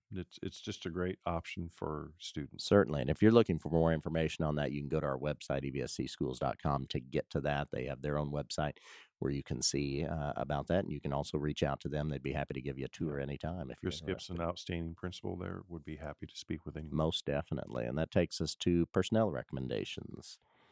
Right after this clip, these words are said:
Speaker 1: So, as I typically say, those personnel recommendations are listing for your perusal there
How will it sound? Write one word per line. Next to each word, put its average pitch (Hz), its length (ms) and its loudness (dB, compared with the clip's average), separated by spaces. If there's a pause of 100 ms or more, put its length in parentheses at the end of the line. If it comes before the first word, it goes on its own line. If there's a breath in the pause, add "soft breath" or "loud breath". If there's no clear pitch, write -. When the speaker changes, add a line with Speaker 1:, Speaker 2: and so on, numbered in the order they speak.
(100)
Speaker 1:
So, 101 380 2 (140)
as 98 180 -2
I 87 220 -6 (200)
typically 110 400 0
say, 131 280 -2
those 85 360 -6
personnel 92 360 -4
recommendations 87 720 -4
are 78 120 -6
listing 85 460 -6
for - 140 -10
your 78 160 -6
perusal 82 580 -6
there 104 300 -4